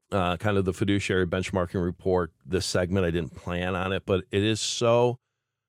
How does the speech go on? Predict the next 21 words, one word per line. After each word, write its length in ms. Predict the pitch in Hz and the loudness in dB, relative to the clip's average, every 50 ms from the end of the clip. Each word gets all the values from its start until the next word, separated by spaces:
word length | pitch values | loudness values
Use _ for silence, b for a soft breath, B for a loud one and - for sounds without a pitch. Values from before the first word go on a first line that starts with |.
| _ _ _ | _ _ _
strong, 840 | - - - - - - 98 92 90 85 80 82 80 82 87 92 98 - _ _ _ _ _ _ - | -10 -8 -8 -8 -6 -2 0 2 2 2 2 0 0 -2 -4 -4 -8 -10 _ _ _ _ _ _ -8
and 420 | 85 87 85 87 87 87 90 85 - - | -6 -4 -2 -2 -2 -2 -4 -6 -8 -8
we 220 | - 101 101 101 101 | -4 0 2 4 6
all 180 | 104 110 113 | 6 6 6
sound 380 | - - - 123 110 104 104 87 | 4 2 0 2 2 2 2 2
good 180 | 98 95 90 | 2 2 2
as 160 | 90 85 80 90 | 2 0 -2 -2
advisors. 760 | 87 76 78 76 78 78 76 - - 64 62 - - - - _ _ _ _ _ _ - | -4 -2 -2 -2 -2 -2 -4 -6 -8 -10 -12 -12 -16 -16 -18 _ _ _ _ _ _ -10
We 160 | - 90 90 85 | -4 -2 2 4
all 200 | 90 98 104 104 | 4 4 4 2
sound, 580 | - - 107 92 92 90 90 90 92 85 - - _ _ _ - | 0 -2 0 0 0 0 0 0 -2 -4 -8 -12 _ _ _ -8
and 380 | 87 95 92 92 92 92 90 95 | -4 -2 0 0 0 0 0 -2
we 100 | 90 85 | -2 -4
can 160 | - 87 78 | -4 -4 -2
all 180 | 82 92 95 | 0 0 0
craft 540 | 92 - - - 87 82 82 82 80 - _ _ _ _ _ _ _ _ - | 0 -2 -6 -4 -2 0 0 -2 -2 -4 _ _ _ _ _ _ _ _ -6
a 100 | - 85 | -6 -6
sales 400 | - - 101 90 85 85 90 - | -4 0 0 0 2 2 0 -2
story 440 | - - - 85 76 71 76 82 80 | -2 -4 -2 -2 -2 -2 -2 -4 -6
to 280 | - - - 110 107 98 | -6 -6 -2 0 0 0
you. 420 | 87 82 87 80 73 71 - 80 | 0 -2 -4 -4 -6 -6 -10 -12